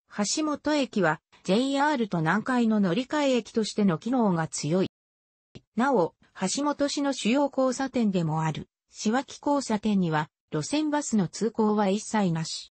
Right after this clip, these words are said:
二千九年十二月一日より運行を開始したことにより、和歌山県内に南海バスの路線が復活し、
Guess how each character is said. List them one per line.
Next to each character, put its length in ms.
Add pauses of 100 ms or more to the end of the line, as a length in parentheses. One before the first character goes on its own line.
(640)
二 120
千 300
九 260
年 280
十 200
二 160
月 480
一 140
日 300
よ 120
り 120
運 160
行 260
を 60
開 220
始 160
し 140
た 220 (200)
こ 120
と 120
に 140
よ 120
り、 200 (220)
和 120
歌 160
山 280
県 320
内 220
に 180 (240)
南 240
海 240
バ 120
ス 140
の 140
路 120
線 280
が 140
復 280
活 300
し、 240